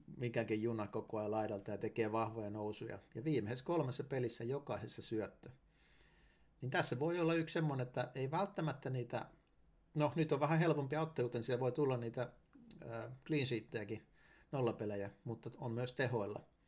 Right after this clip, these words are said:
Ja ei ole nolla pilkku kuusi prosenttia omistaa tämän pelaajan, niin jos tää tehoilee, niin sit nousee myös sarjataulukossa, sekä position sarjataulukossa että niinku yleisestikin. Niin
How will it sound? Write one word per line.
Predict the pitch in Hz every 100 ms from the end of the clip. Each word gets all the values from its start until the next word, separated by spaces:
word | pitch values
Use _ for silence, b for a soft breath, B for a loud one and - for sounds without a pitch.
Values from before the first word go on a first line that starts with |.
| b b -
Ja | 120
ei | 131 131
ole | 143 -
nolla | 156 139
pilkku | 123 131
kuusi | 151 160 -
prosenttia | 113 110 110 113 107 -
omistaa | 123 110 - 104
tämän | 110
pelaajan, | 107 110 104 107 107
niin | 110 b b b b b
jos | 110 -
tää | 165 135
tehoilee, | 143 127 120 107 107
niin | 107
sit | 127 127
nousee | 110 117 110 104
myös | 107 -
sarjataulukossa, | 113 104 98 101 104 113 - - _ _
sekä | - - 113
position | 120 117 110 117 107
sarjataulukossa | 113 113 104 107 107 - -
että | - -
niinku | 139 156
yleisestikin. | 185 110 95 - - -
Niin | 110